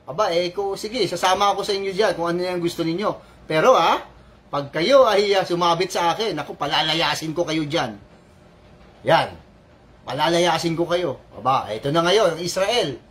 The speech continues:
Tandaan natin, Jacob, Israel.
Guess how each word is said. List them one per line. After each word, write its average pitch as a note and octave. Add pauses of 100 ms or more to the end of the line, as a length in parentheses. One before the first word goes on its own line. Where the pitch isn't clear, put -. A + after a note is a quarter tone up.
(160)
Tandaan A3+
natin, A3+ (400)
Jacob, G3+ (760)
Israel. A3+